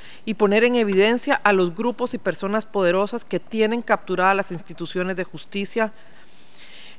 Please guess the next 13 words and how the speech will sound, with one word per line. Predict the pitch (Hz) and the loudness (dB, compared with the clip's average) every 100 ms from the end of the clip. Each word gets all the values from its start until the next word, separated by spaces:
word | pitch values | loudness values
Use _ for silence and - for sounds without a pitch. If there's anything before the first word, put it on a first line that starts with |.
| - | -2
Creo | 226 226 247 | 6 6 6
que | 254 | 4
hay | 226 | 4
que | - | 4
aprovechar | 254 233 190 - 208 | 4 4 4 4 2
este | 214 - | 2 0
espacio | 240 - 233 233 254 | -4 2 2 2 -4
internacional | 226 202 185 165 165 180 214 | -2 -2 -2 -2 2 2 2
para | - 190 165 | 4 4 6
hablar | 170 196 220 | 6 6 4
de | 208 | 2
estos | 208 - 196 | -2 -4 -4
temas, | - 220 220 220 - | 0 0 0 -2 -6